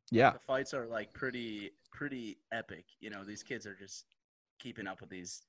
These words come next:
Speaker 2: grown-ass
Speaker 1: Well
Speaker 2: adults, and then they got, like, jawbreaker guns and shit.
Speaker 1: Yeah. I saw
Speaker 2: And
Speaker 1: this, I,
Speaker 2: marbles. <laughs>
Speaker 1: I think I, we talked about it on one episode, but I saw that movie Wendy, which is, like, a retelling of Peter Pan and Hook and all that. And,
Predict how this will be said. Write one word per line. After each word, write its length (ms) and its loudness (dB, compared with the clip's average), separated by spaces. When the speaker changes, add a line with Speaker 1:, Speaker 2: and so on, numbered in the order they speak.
Speaker 2:
grown-ass 480 -4
Speaker 1:
Well 160 10
Speaker 2:
adults, 240 -2
and 100 -2
then 140 -2
they 80 -4
got, 100 2
like, 180 -2
jawbreaker 640 -4
guns 380 -8
and 140 -10
shit. 260 -6
Speaker 1:
Yeah. 300 2
I 120 8
saw 220 12
Speaker 2:
And 80 10
Speaker 1:
this, 260 8
I, 40 -12
Speaker 2:
marbles. 120 6
<laughs> 300 -6
Speaker 1:
I 60 4
think 220 8
I, 100 12
we 160 8
talked 300 10
about 180 12
it 60 10
on 80 8
one 120 10
episode, 380 8
but 140 8
I 80 10
saw 260 10
that 200 10
movie 420 8
Wendy, 580 8
which 180 4
is, 120 4
like, 140 4
a 60 8
retelling 600 4
of 340 -2
Peter 240 2
Pan 340 2
and 100 0
Hook 260 0
and 80 2
all 120 2
that. 200 0
And, 580 4